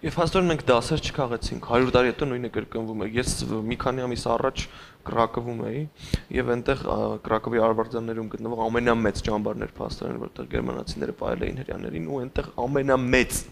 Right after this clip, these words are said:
ձևով գրված էր, որ այն ազգը, որ դասեր չի քաղի իր պատմությունից, ստիպված է կրկնել այն։ Ու ես այդ կարդում էի ու մարմինովս սարսուռ էր անցնում, ասում էի, «Սա ավելի շատ մեր մասին է,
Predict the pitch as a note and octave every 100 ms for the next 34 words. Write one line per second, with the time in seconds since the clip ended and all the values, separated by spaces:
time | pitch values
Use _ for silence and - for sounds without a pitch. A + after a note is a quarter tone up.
0 | - - G#2 D#3 D#3 A2+ C#3+ - D3+ C#3+
1 | B2+ - - - - - - _ _ -
2 | A2+ B2 A#2 - - - - - - -
3 | - _ C3 G#2+ - - - _ - -
4 | _ - A2+ A2+ C3+ A#2 - C#3+ - A2
5 | G2+ G2+ - G#2+ G#2+ - C3 E3 F3 -
6 | - A#2+ C3 C#3+ E3 D3+ - C3 B2 G#2+
7 | G2+ F#2+ - - - - - - E3+ E3
8 | F#3 E3+ F3 - A3+ F#3+ D#3 D3+ F3 E3
9 | - C#3+ - G3 E3 C3+ - C#3+ E3+ G3+
10 | F#3 G3+ F#3+ A3+ G3 G#3 A3 E3 A2+ -
11 | A2+ G#2+